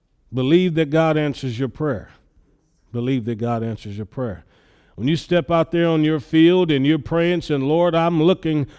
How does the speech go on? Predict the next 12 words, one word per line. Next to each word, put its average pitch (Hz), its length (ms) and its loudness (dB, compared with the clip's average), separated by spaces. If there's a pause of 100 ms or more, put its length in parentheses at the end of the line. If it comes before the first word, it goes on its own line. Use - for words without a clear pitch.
(120)
for 156 220 4
a 131 40 4
wonderful 196 800 0
harvest 165 880 4
this - 300 -6
year," 101 260 -12 (1200)
then 139 200 0
you 147 100 2
should 143 260 -4
pray 143 300 0
and 143 140 0
believe. 156 600 -2